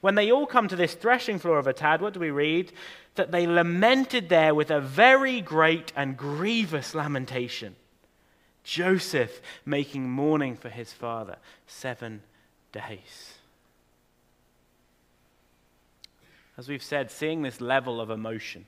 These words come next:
this sadness, this grief should remind us that we are okay to allow ourselves to feel like that too when we're faced with death.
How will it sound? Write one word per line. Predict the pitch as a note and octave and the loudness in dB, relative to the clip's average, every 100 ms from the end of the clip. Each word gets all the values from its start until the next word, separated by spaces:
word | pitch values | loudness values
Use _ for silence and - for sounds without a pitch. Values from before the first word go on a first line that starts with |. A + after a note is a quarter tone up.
| _ _ _ _ _ | _ _ _ _ _
this | C3 | -10
sadness, | - D3 C#3 C3+ A#2 - - - - | -6 -2 -2 -2 -6 -12 -16 -14 -8
this | B2 | -8
grief | - C#3+ D3+ C#3+ | -6 -4 -4 -6
should | C3+ B2 | -10 -8
remind | B2+ B2+ C3+ B2 | -4 -2 -4 -6
us | - | -10
that | - | -12
we | A#2 | -6
are | A#2+ A#2+ | -4 -4
okay | A2+ A2 G2+ F#2+ G2 _ | -6 -10 -16 -18 -18 _
to | B2 A#2 | -12 -8
allow | A#2 A#2+ | -4 -4
ourselves | A2 - - - - - - _ _ - - - | -6 -10 -16 -18 -20 -20 -20 _ _ -20 -20 -18
to | |
feel | A2+ A#2+ A2+ | -12 -8 -6
like | G#2+ F2+ | -8 -8
that | G#2+ - | -12 -14
too | G2+ F#2+ _ _ _ _ _ _ _ _ _ _ _ | -18 -18 _ _ _ _ _ _ _ _ _ _ _
when | A#2+ B2 | -12 -8
we're | B2+ C3+ | -4 -4
faced | B2 - B2 A2 - - - - _ | -4 -10 -10 -12 -16 -20 -20 -20 _
with | A2 - | -14 -12
death. | D2 A#1 - _ _ | -16 -16 -20 _ _